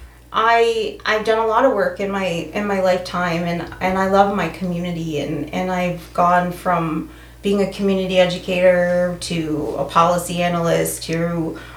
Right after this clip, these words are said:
running a cultural center to being on multiple boards and heritage sites and, and whatever I could do to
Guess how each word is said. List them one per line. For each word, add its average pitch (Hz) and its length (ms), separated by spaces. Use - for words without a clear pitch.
running 196 240
a 175 60
cultural 185 540
center 180 640
to 170 180
being 175 220
on 175 200
multiple 175 560
boards 165 680
and 160 180
heritage 175 460
sites 170 640
and, 156 260
and 208 180
whatever 233 540
I 190 160
could 196 320
do 180 760
to 170 640